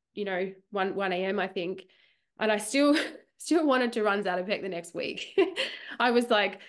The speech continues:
you know, "Oh, this is really weird what's happening. Like, oh, you know, I'll just get the opinion from my cardiologist." But I've, oh, through it all, I still really remained extremely upbeat and positive towards it all. And,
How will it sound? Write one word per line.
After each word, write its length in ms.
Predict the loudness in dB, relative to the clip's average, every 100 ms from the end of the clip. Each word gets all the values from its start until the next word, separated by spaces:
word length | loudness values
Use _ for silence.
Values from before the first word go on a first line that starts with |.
| -8 2
you 80 |
know, 260 | 4 4 4
"Oh, 160 | 2 2
this 200 | 2 0
is 180 | -4 0
really 220 | 0 2
weird 200 | 2 0
what's 160 | -2
happening. 460 | -2 -4 -2 -4 -2
Like, 220 | -4 -4 -8 -8
oh, 280 | -6 -6 -6
you 100 | -2
know, 180 | 0
I'll 280 | 0 -2 -6 _
just 220 | -14 -2
get 200 | 0 2
the 100 | 0
opinion 360 | 2 2 2 2
from 140 | 0
my 100 | 0
cardiologist." 680 | -2 -2 0 0 -2 -4 -4
But 100 | 0
I've, 160 | 0 -2 -6
oh, 180 | -8 -6
through 220 | -2 0 2
it 60 |
all, 240 | 0 0 0
I 120 | -2
still 300 | -4 -4 -2
really 260 | 0 0
remained 560 | -2 -4 -6 -6 -8 -12 -18 -4
extremely 540 | -4 -2 0 2 2
upbeat 480 | 0 -4 -4 -4 -4
and 100 | -8
positive 440 | -6 -6 -4 -6 -4
towards 360 | -2 -2 -2
it 80 | -2
all. 280 | -2 -2 -6 -18 _
And, 340 | -4 -4 -4